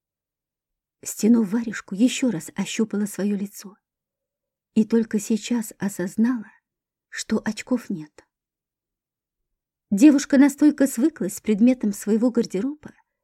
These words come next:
что перестала замечать их. Заморгала, огляделась и будто увидела мир заново. Плохое зрение больше не доставляло неудобств.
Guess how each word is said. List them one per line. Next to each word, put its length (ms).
что 240
перестала 500
замечать 560
их. 240
Заморгала, 800
огляделась 800
и 100
будто 280
увидела 420
мир 220
заново. 420
Плохое 380
зрение 360
больше 320
не 100
доставляло 600
неудобств. 640